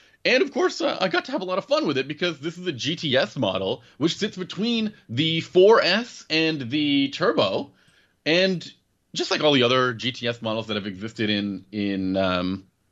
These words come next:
in Porsche portfolios, right? Um, I think we've always said that G T S is, is among the sweet spot because it had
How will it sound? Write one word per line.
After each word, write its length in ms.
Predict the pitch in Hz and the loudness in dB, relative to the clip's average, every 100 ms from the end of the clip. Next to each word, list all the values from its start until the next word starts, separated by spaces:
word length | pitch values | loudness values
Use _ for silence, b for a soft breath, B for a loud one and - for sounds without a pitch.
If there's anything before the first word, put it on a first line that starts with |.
| _ - | _ -2
in 120 | 101 | 0
Porsche 560 | 107 104 110 101 98 98 _ _ _ _ _ _ - | 2 2 4 4 4 0 _ _ _ _ _ _ -2
portfolios, 640 | 110 107 101 113 156 - | 0 2 2 2 0 -2
right? 220 | 107 190 - B B B B | 0 0 -2 B B B B
Um, 380 | 117 123 123 120 | 0 2 2 0
I 80 | |
think 220 | 120 139 135 | -2 -4 -6
we've 100 | 113 | -8
always 220 | 120 123 | -6 -6
said 220 | 117 120 | -4 -4
that 80 | 107 | -6
G 180 | 95 107 | -8 -10
T 220 | 110 107 | -6 -4
S 160 | 113 98 | -4 -8
is, 280 | - _ - | -20 _ -12
is 160 | 95 | -8
among 380 | 98 101 110 131 | -2 2 2 2
the 100 | 110 | -2
sweet 320 | - 117 135 | -6 -8 -8
spot 500 | - 110 110 135 190 | -10 -6 -2 -2 -4
because 380 | 127 117 127 120 | -6 -2 0 0
it 100 | 147 | -4
had 380 | 147 147 143 131 | -2 0 0 0